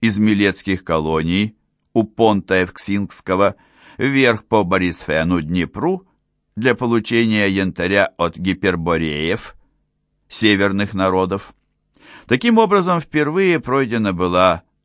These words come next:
по самой середине Восточная Европа, с юга на север,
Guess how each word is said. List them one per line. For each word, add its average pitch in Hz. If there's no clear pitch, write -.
по 101
самой 110
середине 95
Восточная 87
Европа, 76
с -
юга 117
на 92
север, 76